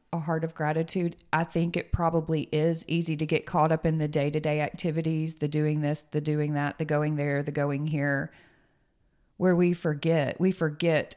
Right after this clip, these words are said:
to look up and just be thankful, because God does tell us in his word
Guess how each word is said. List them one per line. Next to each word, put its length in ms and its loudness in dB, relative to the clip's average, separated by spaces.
to 120 -2
look 320 -2
up 400 -4
and 260 0
just 260 -4
be 120 -4
thankful, 760 -6
because 340 2
God 340 2
does 280 4
tell 240 2
us 220 2
in 220 0
his 240 0
word 380 0